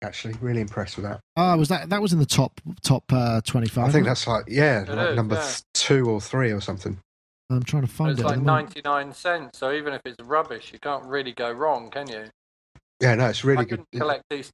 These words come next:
Speaker 3: for school. I couldn't collect these from school in one journey for ninety-nine cents. <laughs>
Speaker 2: Is it D J for iPad, iPad Touch? Oh, yeah, hold on, I'm flipping to the, uh, to the shot, the screenshot of it now. Stand by. Um, yeah, uh,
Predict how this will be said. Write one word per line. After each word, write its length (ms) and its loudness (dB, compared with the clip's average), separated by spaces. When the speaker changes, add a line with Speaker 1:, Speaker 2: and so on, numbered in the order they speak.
Speaker 3:
for 80 -6
school. 440 -6
I 120 0
couldn't 260 -8
collect 320 -2
these 320 -8
from 160 -10
school 460 -4
in 120 -8
one 220 -4
journey 460 -2
for 80 -10
ninety-nine 600 -10
cents. 520 -12
<laughs> 580 -8
Speaker 2:
Is 120 4
it 160 4
D 220 6
J 220 4
for 160 0
iPad, 480 2
iPad 440 0
Touch? 220 0
Oh, 100 4
yeah, 240 4
hold 140 4
on, 120 4
I'm 120 4
flipping 420 2
to 140 2
the, 360 4
uh, 180 2
to 120 0
the 60 4
shot, 380 0
the 60 -6
screenshot 460 -2
of 60 -2
it 120 -4
now. 420 0
Stand 240 2
by. 240 2
Um, 340 4
yeah, 180 6
uh, 80 -12